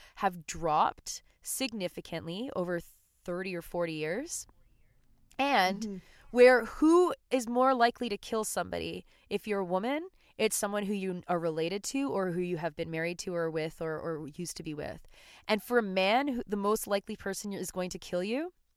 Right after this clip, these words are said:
Speaker 1: is not criminal activity. It's fucking random, <laughs> actually.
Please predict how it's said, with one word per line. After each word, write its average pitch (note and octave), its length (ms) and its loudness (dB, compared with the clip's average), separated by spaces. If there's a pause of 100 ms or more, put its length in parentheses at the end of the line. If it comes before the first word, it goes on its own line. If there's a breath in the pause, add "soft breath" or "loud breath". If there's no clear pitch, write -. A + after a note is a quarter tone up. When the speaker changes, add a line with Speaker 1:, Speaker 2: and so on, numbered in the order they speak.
(120)
Speaker 1:
is G#3+ 160 0
not A3 520 4
criminal F3 420 -4
activity. E3 680 -4 (160)
It's - 200 2
fucking A3 480 -4
random, D#3+ 480 -4
<laughs> - 40 -14
actually. D3+ 680 -6